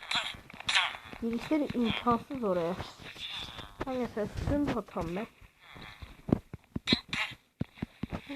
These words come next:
Köy beyler, belki Iron Golem olabilir. Çünkü bu sürümlerde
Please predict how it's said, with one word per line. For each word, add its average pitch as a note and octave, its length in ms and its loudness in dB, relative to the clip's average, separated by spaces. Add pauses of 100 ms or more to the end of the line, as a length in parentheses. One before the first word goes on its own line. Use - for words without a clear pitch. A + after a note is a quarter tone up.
(640)
Köy F#3+ 200 6
beyler, C4 400 8 (800)
belki B3+ 440 4 (600)
Iron C4 420 8
Golem C#4 240 12
olabilir. B3 460 8 (540)
Çünkü C4 220 0
bu C4+ 200 2
sürümlerde D4+ 600 6